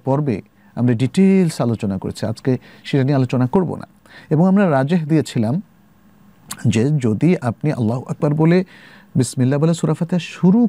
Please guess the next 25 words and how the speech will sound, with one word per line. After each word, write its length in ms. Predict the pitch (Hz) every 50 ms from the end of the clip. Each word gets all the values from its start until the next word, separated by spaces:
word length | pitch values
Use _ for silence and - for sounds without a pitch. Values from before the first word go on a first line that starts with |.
| -
করে 680 | - 170 151 131 117 127 135 147 165 190 214 233 254 240 - _ _ _ -
দেখ, 180 | 113 127 127 - - 143
বেশি 400 | 123 101 107 165 160 - - 202
দেরি 280 | 165 165 156 135 139
না 140 | 127 120 113
করে 280 | 107 - 147 139 117 85 - _ _ _ _ _ _ _ _ _ _ _ _ _ _ -
ইমামের 420 | 160 139 131 131 127 131 127 120 123 - -
মোতাবাআতটাকে 960 | 143 123 127 - - 139 135 135 127 - 160 - - - 190 170 - 233 240 220
রক্ষা 320 | 185 151 - - - -
করেন 380 | 160 - 117 110 127 151 170 180 - - _ _ _ _ _ _
এবং 200 | - 131 131 131
সূরা 240 | 127 - 135 123 120
ফাতিহার 480 | - 135 123 - - 120 123 123 117 - - _ _ - _ _ - _ _ _ _ _ _
পুরোটা 600 | - 151 147 151 170 170 160 - 185 190 202 202 - _ _ _ _ -
অথবা 300 | - 120 123 - 131 120
অধিকাংশটা 800 | 110 107 107 127 156 - 170 160 139 - 165 156 - - 165 180 - -
আপনার 280 | 135 123 - - 127 - -
থেকে 420 | - 139 120 - - 123 117 113 - _ - _ _ _ _ -
মিস 420 | 123 123 147 202 208 - - -
হয়ে 160 | 135 120 107
যায়, 340 | 95 101 104 95 127 175 185 - _ _ _ _ _ _ _ _ _ - _ _ _ _
তাহলে 440 | 120 110 92 123 110 110 107 101 - - _ _ _ -
রাকাত 400 | 127 120 117 117 - - 190 - _
পাওয়ার 240 | - 131 120 110 110
কারণে 320 | - 107 98 98 98 90